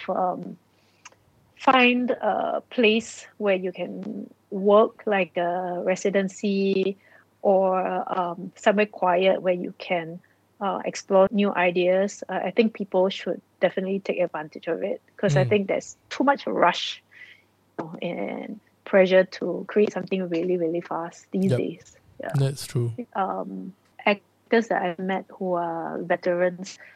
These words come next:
Speaker 1: I noticed that, um, one of the sort of similar traits they have as they reach a certain point in their career, being very respected and all that, um,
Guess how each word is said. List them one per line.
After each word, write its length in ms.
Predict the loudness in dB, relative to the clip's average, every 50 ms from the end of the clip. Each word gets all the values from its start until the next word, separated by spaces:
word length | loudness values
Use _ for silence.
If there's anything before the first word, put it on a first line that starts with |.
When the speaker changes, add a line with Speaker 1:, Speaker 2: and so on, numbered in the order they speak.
| _ _ -6
Speaker 1:
I 100 | -2 0
noticed 600 | 0 2 0 2 2 2 2 2 2 -4 -8 -2
that, 400 | -2 0 0 0 -2 -4 -6 -8 _ _ -20 -10 -6
um, 440 | -4 -2 -2 -2 -4 -6 -8 -12 -14 -16 _ _ _ _ _ _ -2
one 240 | 0 2 2 2
of 200 | 2 0 -2 -4
the 400 | -4 -6 -4 -4 -6 -6 -8 -10
sort 180 | -4 -2 -2 -2 -2
of 20 |
similar 500 | -4 -6 -4 -4 -2 -2 0 2 2 2
traits 520 | 0 -2 -2 -2 -2 -2 -2 -6 -10 -12 -8
they 200 | -6 -6 -4 -4
have 220 | -2 -2 -2 -2 -4 _ -20 -20 -20 _ _ _ _ _ -8
as 160 | -8 -8 -4
they 120 | -2 -2 0
reach 240 | 0 0 0 0 -4
a 60 | -8
certain 360 | -8 -6 -4 -2 -2 -2 -4
point 300 | -6 -4 -4 -4 -2 -4
in 120 | -6 -4
their 140 | -4 -4 -4
career, 600 | -4 -4 -6 -6 -4 -2 0 0 0 0 0 -2
being 260 | -4 -4 -4 -4 -2
very 160 | -2 -2 -2 -2
respected 520 | -4 -6 -8 -10 -12 -12 -6 -6 -6 -6
and 140 | -6 -6 -10
all 120 | -10 -8 -6
that, 220 | -6 -6 -6 -6 _ _ -20 -20 _ _ _ _ _ _ _
um, 460 | -4 -2 -2 0 -2 -4 -4 -8 -12